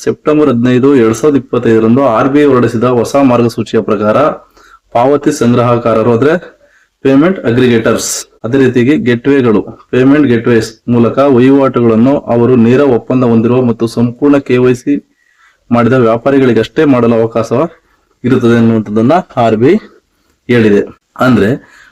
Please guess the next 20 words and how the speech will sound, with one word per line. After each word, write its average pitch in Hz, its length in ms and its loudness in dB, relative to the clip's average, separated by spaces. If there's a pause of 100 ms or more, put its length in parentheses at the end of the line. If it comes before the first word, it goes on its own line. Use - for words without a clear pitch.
(120)
ಮನೆ 127 200 2
ಮಾಲೀಕರು 120 480 0
ಅಂದ್ರೆ 123 240 0
ಲ್ಯಾಂಡ್ 131 400 0
ಲಾರ್ಡ್ಸ್ 104 380 -2 (420)
ಅಧಿಕೃತವಾಗಿ 131 720 0
ವ್ಯಾಪಾರಿಗಳಾಗಿ 127 720 0
ನೋಂದಾಯಿಸದಿದ್ದರೆ 113 1300 0 (320)
ಬಾಡಿಗೆದಾರರು 120 800 0
PhonePe, 123 640 0 (100)
Paytm, 120 580 0
ಟ್ರೇಡ್ 139 240 0 (160)
ಆಪ್ 113 280 -4
ಮೂಲಕ 113 340 0
ಕ್ರೆಡಿಟ್ 131 520 -4
ಕಾರ್ಡ್ 135 200 -2
ಬಳಸಿ 117 340 -2
ಬಾಡಿಗೆ 127 400 2
ಪಾವತಿಸಲು 117 440 -2
ಸಾಧ್ಯವಿಲ್ಲ. 107 720 0